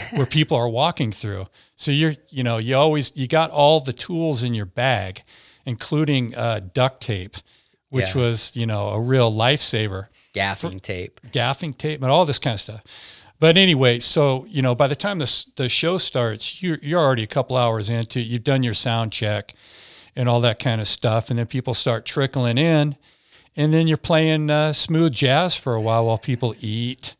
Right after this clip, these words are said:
Speaker 1: and that kind of thing. You're hanging out. It's cool. You're, you're chilling. You got a chair. You know, uh, this is the easy
Speaker 2: <laughs>
Speaker 1: part of the gig 'cause you're not at a four second or a four minute deadline every four minutes.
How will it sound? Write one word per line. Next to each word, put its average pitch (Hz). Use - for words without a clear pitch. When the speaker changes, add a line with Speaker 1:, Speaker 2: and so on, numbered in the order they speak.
Speaker 1:
and 113
that 120
kind 120
of 117
thing. 131
You're 123
hanging 127
out. 123
It's 151
cool. 147
You're, 139
you're 131
chilling. 139
You 135
got 151
a 156
chair. 135
You 127
know, 123
uh, 107
this 127
is 135
the 131
easy 127
Speaker 2:
<laughs> -
Speaker 1:
part 117
of 101
the 110
gig 139
'cause 113
you're 131
not 120
at 117
a 107
four 117
second 117
or 123
a 110
four 127
minute 110
deadline 120
every 101
four 104
minutes. 107